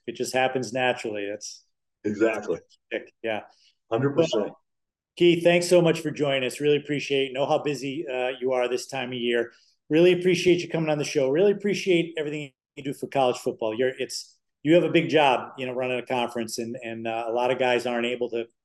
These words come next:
Speaker 1: put their conference hat aside and kind of look out for the greater good of college football. And you're able to manage that, uh, and juggle both of those, uh, missions, uh, equally. And I've always admired you for that. So thank you for that.
Speaker 2: Yeah, thanks, Nick.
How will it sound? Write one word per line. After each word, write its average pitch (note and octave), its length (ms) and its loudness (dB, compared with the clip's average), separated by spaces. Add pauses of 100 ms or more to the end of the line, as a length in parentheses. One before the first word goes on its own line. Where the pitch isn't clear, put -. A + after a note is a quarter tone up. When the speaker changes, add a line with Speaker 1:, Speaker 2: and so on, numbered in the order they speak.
Speaker 1:
put C3+ 120 -6
their A#2 100 -4
conference A#2 440 -6
hat A#2 180 -2
aside A2 420 -4
and G#2+ 120 -10
kind A2 180 -6
of G#2 40 -8
look G#2+ 160 -6
out G#2+ 200 -4
for A2+ 60 -10
the G#2+ 60 -8
greater G#2+ 280 -4
good G#2+ 180 -8
of G2 100 -10
college G#2+ 260 -8
football. G#2+ 440 -4
And G#2+ 80 -8 (400)
you're C#3+ 160 4
able C#3+ 220 4
to C3+ 60 2
manage C3 400 2
that, B2+ 360 0
uh, A#2 280 -4
and A2 80 -10
juggle B2+ 280 -2
both B2 240 0
of B2 80 -4
those, A#2+ 420 -4 (440)
uh, A#2 280 -2
missions, B2+ 840 -6
uh, A2+ 240 0
equally. C3+ 720 0
And A#2+ 240 -4
I've A#2 100 -2
always A#2+ 240 0
admired A#2 380 -2
you G#2+ 60 -4
for A#2 120 -12
that. G#2+ 240 -2
So - 160 -10
thank A2 200 -6
you A2 40 -14
for - 120 -14
that. G2+ 160 -6 (200)
Speaker 2:
Yeah, C#3 300 4
thanks, D#3 240 2
Nick. E3 140 2